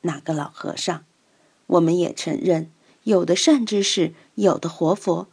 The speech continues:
有的喇嘛、有的老和尚，的确不得了，非常好。他们的德行，他们的智慧，他们的修养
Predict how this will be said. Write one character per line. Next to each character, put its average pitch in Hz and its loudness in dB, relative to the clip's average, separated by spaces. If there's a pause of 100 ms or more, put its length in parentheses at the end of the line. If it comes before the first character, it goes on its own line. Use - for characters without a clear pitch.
(160)
有 180 -4
的 151 -10
喇 208 -4
嘛、 151 -6 (280)
有 180 6
的 202 0
老 269 0
和 - -6
尚， 196 -2 (320)
的 151 -2
确 185 0
不 240 0
得 151 -2
了， 196 -4 (280)
非 269 4
常 - -6
好。 - -12 (500)
他 - 0
们 294 6
的 196 0
德 170 0
行， - -2 (260)
他 - -4
们 156 -2
的 156 -6
智 202 -4
慧， - -8 (320)
他 - -2
们 202 0
的 170 0
修 269 0
养 240 -8